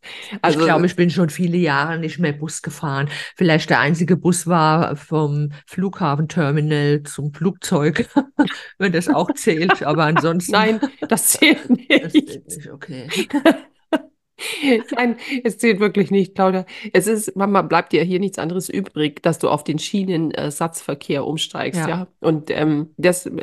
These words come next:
Speaker 1: ja, wie gesagt, bei manchen Straßen ist es einfach völlig offensichtlich, wie man, äh, fahren muss oder auf welche Seite man sich stellen muss. Nur, ähm,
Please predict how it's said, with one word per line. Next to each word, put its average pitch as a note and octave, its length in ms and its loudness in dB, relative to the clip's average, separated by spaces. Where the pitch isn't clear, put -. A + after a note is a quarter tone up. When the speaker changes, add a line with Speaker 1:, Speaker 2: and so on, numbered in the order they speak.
Speaker 1:
ja, F3+ 260 4
wie G3 80 -2
gesagt, F3+ 260 0
bei D#3+ 100 2
manchen F#3+ 280 2
Straßen E3 380 0
ist D#3 100 -4
es C#3 80 -8
einfach B2+ 500 -4
völlig C#3 260 -2
offensichtlich, A3 480 0
wie A3 80 -2
man, F#3+ 360 0
äh, G3 420 -2
fahren - 380 2
muss F#3+ 280 0
oder C3 140 4
auf C3+ 100 0
welche C3+ 180 2
Seite A2+ 260 0
man G#2 140 -6
sich - 120 -10
stellen B2 260 0
muss. A#2+ 240 -4
Nur, A2+ 400 -4
ähm, A2+ 340 -6